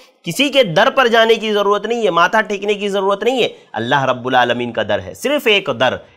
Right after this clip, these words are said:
एक दर ऐसा है जहाँ से कोई खाली हाथ नहीं लौटता, वो मेरे रब का दर है, अल्लाह रब्बुल आलमीन का दर है।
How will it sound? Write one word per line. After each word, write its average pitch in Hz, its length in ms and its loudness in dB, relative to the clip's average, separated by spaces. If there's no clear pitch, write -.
एक 226 280 4
दर 233 240 2
ऐसा 226 280 4
है 214 240 6
जहाँ 190 320 4
से 226 160 -2
कोई 262 280 2
खाली 208 260 2
हाथ 190 240 2
नहीं 208 160 -2
लौटता, 120 340 -2
वो 120 200 -6
मेरे 135 240 0
रब 127 180 0
का 135 160 0
दर 113 160 0
है, 95 120 -12
अल्लाह 139 260 0
रब्बुल 139 300 -2
आलमीन 156 380 2
का 226 140 2
दर 123 160 2
है। 101 100 -4